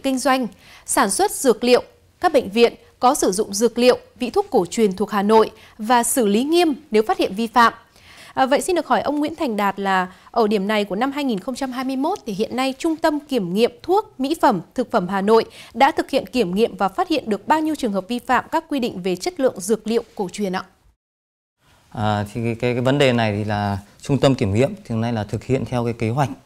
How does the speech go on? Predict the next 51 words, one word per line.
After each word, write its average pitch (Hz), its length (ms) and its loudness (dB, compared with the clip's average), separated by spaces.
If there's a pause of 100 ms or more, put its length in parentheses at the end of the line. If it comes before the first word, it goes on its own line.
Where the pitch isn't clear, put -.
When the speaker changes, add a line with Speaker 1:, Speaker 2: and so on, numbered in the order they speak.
(300)
Speaker 2:
của 90 200 -4
Sở 90 160 -8
Y 98 120 -4
tế 107 420 -4
giao 123 240 0
cho 117 140 -8
Trung 117 200 -4
tâm 120 100 -4
Kiểm 92 180 -6
nghiệm 110 180 -4
hàng 101 200 -6
năm. 117 200 2 (460)
Thì 107 80 -4
trong 120 200 -2
năm 127 160 0
hai 120 160 -2
nghìn 104 120 -2
hai 110 120 -4
mươi 127 40 -2
mốt 165 240 0
đến 107 140 -2
hiện 127 180 -4
nay, 123 220 0 (540)
Trung 127 200 2
tâm 135 180 2
cũng 135 140 -2
đã 139 120 -2
đi 143 120 0
kiểm 90 280 -2
tra 123 260 4
và 107 120 -2
giám 107 200 -4
sát 156 260 -2
lấy 117 140 -2
mẫu, 131 300 -2 (600)
ờ, 117 480 -2 (300)
dược 110 220 0
liệu, 131 260 4
vị 117 120 -2
thuốc 160 180 -4
cổ 95 120 -4
truyền 101 320 2 (500)
tại 117 220 4
khoảng 98 220 0
bốn 123 180 2
mươi 165 80 0
cơ 156 140 2
sở, 120 180 0 (360)
trong 117 140 -4
đó 113 160 -2
có 113 360 -4